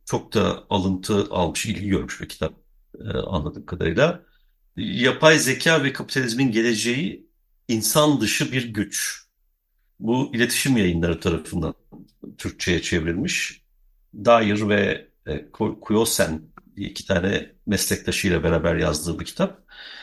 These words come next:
Şimdi bu tartışmaya şöyle başlamak gerekiyor. Bir kere öncelikli olarak bu otomasyon meselesinin ne kadar önemli olduğunun altını çizmek gerekiyor. Yani onu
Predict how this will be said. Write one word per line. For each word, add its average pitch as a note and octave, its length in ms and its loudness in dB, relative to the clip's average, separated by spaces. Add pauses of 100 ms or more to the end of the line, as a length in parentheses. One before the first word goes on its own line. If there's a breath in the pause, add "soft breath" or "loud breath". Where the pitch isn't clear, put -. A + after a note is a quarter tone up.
(320 loud breath)
Şimdi - 800 2 (220)
bu F3+ 640 0 (300)
tartışmaya F3+ 1040 2
şöyle - 680 2
başlamak - 640 -2
gerekiyor. A2 380 0
Bir G3 40 0
kere G3 160 4
öncelikli D#3+ 580 2
olarak G#2 560 0
bu F#3+ 280 0
otomasyon D#3+ 960 0
meselesinin C3+ 1080 0
ne D3 200 2
kadar D#3 200 8
önemli C#3+ 340 6
olduğunun A#2+ 280 -2
altını A2+ 360 0
çizmek D#2+ 420 -6
gerekiyor. - 420 -10
Yani - 240 0
onu G#2+ 420 2